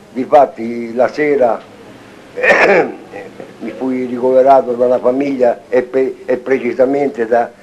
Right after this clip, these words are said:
dalla mia moglie attuale, andammo a dormire alla Garbatella, durante la notte non potevo dormire, a parte quello che mi era successo, ma anche per il pensiero di questo bambino che non lo trovavo, sarà ferito,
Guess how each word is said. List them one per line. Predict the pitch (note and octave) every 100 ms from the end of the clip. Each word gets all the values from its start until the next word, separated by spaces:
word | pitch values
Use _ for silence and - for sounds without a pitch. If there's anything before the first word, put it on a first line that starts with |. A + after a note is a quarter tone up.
| -
dalla | - A#2 A#2
mia | B2 B2+
moglie | C3 D3 B2+ G#2 G2+ F#2 - - -
attuale, | A2+ - B2 C#3 D3 E3+ G#3 - - - - - - - - - -
andammo | - A2+ A#2+ B2 A#2+
a |
dormire | A2 B2 C#3 C3
alla | A#2+ A#2
Garbatella, | C3 C3 F3 F3+ G#3+ G3+ C3+ - - - - - - - - - - -
durante | - C#3 D3+ D3
la | C#3+
notte | D#3+ D3 G#2+
non | G#2+
potevo | G#2 A2+ B2
dormire, | C3+ G#3+ F#3+ - - -
a | -
parte | - E3 F3 F#3+
quello | F3 E3
che | D3+
mi | C#3+
era | C#3 C3+
successo, | A#2+ A#2+ - A#2+ F#2+ - E2 E2 - - -
ma | A2+ D3+
anche | F#3+ D3
per | A#2+ D#3 E3+ - - -
il | C3+
pensiero | - D3 D3 F#3+ D3+
di |
questo | B2 D#3 - C3
bambino | A#2 C3 B3+ A3 G2+
che | F#2+
non | A#2+ C3
lo | C3 A#2+
trovavo, | B2 F#3+ C3+ G2 -
sarà | A2+ A#2 -
ferito, | - C#3 F3+ B2 G#2+